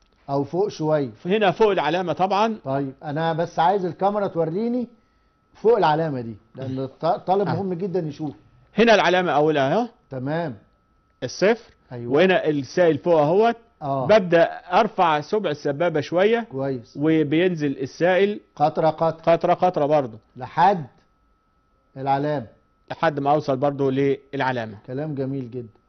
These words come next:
Speaker 1: سهل أوي، مفيش مشكلة.
Speaker 2: طبعًا السائل كده بينزل اهوت معايا.
Speaker 1: حلو. طب إيه رأيك يا أستاذ محمد في الطالب اللي يقول إن الكيمياء دي
Speaker 2: كده.
Speaker 1: مادة صعبة يعني؟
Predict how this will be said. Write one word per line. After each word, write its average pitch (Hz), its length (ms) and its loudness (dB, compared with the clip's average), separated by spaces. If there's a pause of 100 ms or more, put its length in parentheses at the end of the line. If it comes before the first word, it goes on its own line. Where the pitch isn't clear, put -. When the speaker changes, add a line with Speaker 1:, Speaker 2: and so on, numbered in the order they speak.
Speaker 1:
سهل 135 300 -8
أوي، 151 240 -8
مفيش 143 320 -16
مشكلة. 143 340 -12 (640)
Speaker 2:
طبعًا 147 240 2
السائل 147 280 0
كده 147 220 0
بينزل 147 280 -2
اهوت 147 220 0
معايا. 190 360 -2 (120)
Speaker 1:
حلو. 135 220 -8 (3000)
طب 143 160 -4
إيه 226 60 0
رأيك 247 200 4
يا 190 40 -2
أستاذ 185 140 -8
محمد 185 260 -4
في - 100 -14
الطالب 180 300 -4
اللي 160 100 -4
يقول 185 140 0
إن 160 120 -4
الكيمياء 165 320 -6
دي 143 60 0
Speaker 2:
كده. - 80 -4
Speaker 1:
مادة 147 200 -6
صعبة 131 320 -4
يعني؟ 110 160 -14